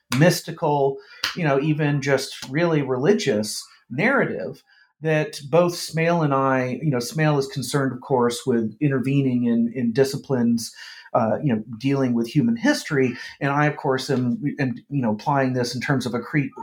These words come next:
critique to Lacan. But Smale and I, I think, are, you know, very much on the same page here. And, you know, I even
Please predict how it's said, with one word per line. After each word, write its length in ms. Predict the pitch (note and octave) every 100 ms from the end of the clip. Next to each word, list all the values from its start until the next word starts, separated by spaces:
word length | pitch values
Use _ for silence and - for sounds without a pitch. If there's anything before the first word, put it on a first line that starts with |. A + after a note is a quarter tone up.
| -
critique 440 | C#3+ - D3+ - -
to 180 | - C3
Lacan. 720 | A#2+ A#2+ - B3 G#3 B2 A2 G#2+ - -
But 260 | - D#3+ -
Smale 420 | - F3+ G3 G3
and 120 | F3
I, 440 | D#3+ D3+ D3 C#3 C3+
I 180 | C3 B2+
think, 280 | B2+ D3 C3+ -
are, 420 | C3+ B2 B2 A#2+ -
you 100 | B2
know, 180 | G2+ G#2+
very 220 | C3+ C#3+ C#3
much 240 | B2+ B2+
on 140 | B2
the 60 | A#2
same 320 | A2+ B2+ A2+
page 440 | G#2+ C#3+ C#3 C3+ -
here. 400 | A#2+ A2 G#2+ B2+
And, 320 | B2 A#2+ A#2 - - -
you 80 | D3+
know, 100 | C3
I 140 | C#3
even 500 | C#3+ E3 D#3+ C#3+ -